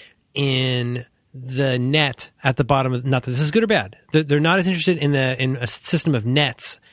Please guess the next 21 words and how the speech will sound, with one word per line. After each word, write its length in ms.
at 140
the 80
bottom 260
of 100
the 60
building 400
as 180
they 120
are 300
in, 420
mm, 240
potentially 460
shoring 480
up 100
that 180
top 200
floor 240
so 100
people 240
can't 240
jump, 320